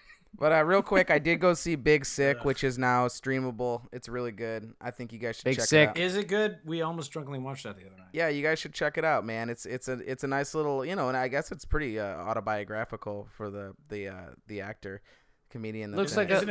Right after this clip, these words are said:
Speaker 2: it literally?
Speaker 3: Looks
Speaker 1: Yeah.
Speaker 3: like a
Speaker 2: Like
Speaker 3: quality rom-com indie.
Speaker 1: Yeah, and it's, it's all shot in Chicago, and I, I thought it was, uh,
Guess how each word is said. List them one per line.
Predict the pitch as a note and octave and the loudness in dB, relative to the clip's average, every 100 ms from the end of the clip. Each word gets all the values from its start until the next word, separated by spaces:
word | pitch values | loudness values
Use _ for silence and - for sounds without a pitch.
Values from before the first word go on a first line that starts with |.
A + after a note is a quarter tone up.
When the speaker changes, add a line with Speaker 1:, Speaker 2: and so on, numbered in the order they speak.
| B2 | -4
Speaker 2:
it | |
literally? | B2 C#3 F#3 G#3 - C3+ - _ _ _ | -6 -4 -4 -4 -8 -12 -20 _ _ _
Speaker 3:
Looks | C3+ C#3+ | 0 2
Speaker 1:
Yeah. | D#3+ | 4
Speaker 3:
like | F#3 | 2
a | D#3 | -2
Speaker 2:
Like | C3+ | -2
Speaker 3:
quality | - D#3+ D#3 C#3 | 6 8 8 6
rom-com | A#2+ A#2 A#2 A#2+ B2 A2+ B2+ D3+ - _ _ | 4 6 6 2 0 0 -2 -4 -12 _ _
indie. | A#2 A#2+ B2+ D3+ | -2 0 0 0
Speaker 1:
Yeah, | D3+ A#2+ G2+ A2 - | 2 2 -2 -10 -6
and | D#3 | -6
it's, | D#3+ | -6
it's | F#3 G3+ D#3+ - | -6 -6 -6 -2
all | D#3+ E3 | 2 2
shot | - D#3+ D3+ | 2 0 0
in | |
Chicago, | D3+ C3 C3+ A#2+ A#2+ B2 B2+ B2 | -4 -4 -2 -2 -2 -2 0 0
and | A2+ G#2+ G#2+ G2 | -2 -6 -10 -8
I, | A2 G#2 G2+ | -8 -6 -6
I | A2 | -8
thought | - A2+ | -6 -4
it | G#2+ | -4
was, | G2 - | -8 -10
uh, | G2 G2 | -12 -12